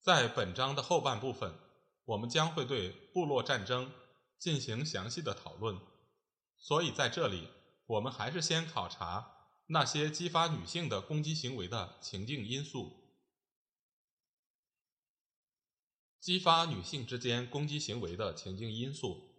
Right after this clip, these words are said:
和男性相比，女性对同性的身体攻击既没有那么频繁，也没有那么暴力，而且也没有多少炫耀的成分在里面。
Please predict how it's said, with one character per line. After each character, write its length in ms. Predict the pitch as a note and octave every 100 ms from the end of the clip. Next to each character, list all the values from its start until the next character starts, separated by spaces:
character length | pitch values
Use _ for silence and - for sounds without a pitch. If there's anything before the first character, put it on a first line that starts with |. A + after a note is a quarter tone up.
| _ _ _ _ _ _
和 320 | - A#2+ C#3+
男 180 | D3+ A#2+
性 160 | D#3+ D#3
相 240 | D#3 D#3+
比， 200 | A#2+ F2 - - _ _ _
女 180 | B2 A2
性 320 | A2 F3+ B2+
对 220 | B2+ B2
同 200 | G2+ G#2
性 200 | A2+ D3+
的 80 | A2
身 180 | - D#3
体 100 | D#3
攻 240 | - B2+
击 360 | B2+ B2+ C3 - - _ _ _
既 220 | - F3
没 120 | A2 B2+
有 120 | G#2+
那 100 | B2+
么 140 | G#2
频 220 | - A2+
繁， 380 | C#3 F2+ F2+ B2+ - -
也 220 | G2+ F2
没 160 | F#2
有 120 | C#3 F2+
那 140 | A#2+
么 100 | G2+
暴 200 | - C3
力， 180 | G2 E2 - - _ _
而 160 | B2 E3
且 300 | - G#2 F2+ - -
也 160 | A2+ G2+
没 140 | G2+
有 120 | E3 A2
多 160 | E3
少 280 | D#3+ G2+ E2+
炫 180 | - F3
耀 140 | C#3
的 80 | F#2+
成 220 | F#2+ E2+
分 160 | F2+ A2+
在 160 | C#3 A2
里 120 | F2
面。 260 | E2 F2+